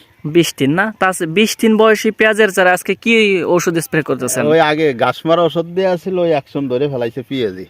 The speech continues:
Speaker 1: ও,
Speaker 2: অ্যামাক্সিস্টপ
Speaker 1: মানে
Speaker 2: আর অন্য অন্য ওষুধ দেয়া আছে।
Speaker 1: মানে আজকে হচ্ছে এই ঘাস মারা ওষুধ
Speaker 2: না।
Speaker 1: দিছিলেন জমিতে, তা ওই জমিতে ঘাস মারা ওষুধ দেওয়ার কারণে পেঁয়াজের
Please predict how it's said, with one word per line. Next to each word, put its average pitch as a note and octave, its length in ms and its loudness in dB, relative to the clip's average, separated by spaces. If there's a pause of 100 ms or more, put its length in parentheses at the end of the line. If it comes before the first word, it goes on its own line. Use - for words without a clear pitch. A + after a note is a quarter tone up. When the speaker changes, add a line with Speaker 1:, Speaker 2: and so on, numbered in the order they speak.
(140)
Speaker 1:
ও, D3 240 0
Speaker 2:
অ্যামাক্সিস্টপ C#3+ 600 -2
Speaker 1:
মানে G3 240 0
Speaker 2:
আর D3 200 0
অন্য C#3 220 -2
অন্য A2+ 140 -6
ওষুধ G#2 220 -10
দেয়া G#2+ 240 -6
আছে। - 220 -14
Speaker 1:
মানে D#3+ 140 -2
আজকে E3+ 260 -2
হচ্ছে G3+ 240 0
এই G#3 80 4
ঘাস D#3 260 -2
মারা G3+ 200 2
ওষুধ G3 280 -2
Speaker 2:
না। - 260 -8
Speaker 1:
দিছিলেন A3 360 2
জমিতে, A3 480 2 (340)
তা E3+ 80 2
ওই F3+ 140 4
জমিতে G3+ 380 2
ঘাস F3 240 -2
মারা G#3+ 120 4
ওষুধ G#3 200 0
দেওয়ার G#3+ 200 2
কারণে A3 260 0
পেঁয়াজের G#3+ 460 2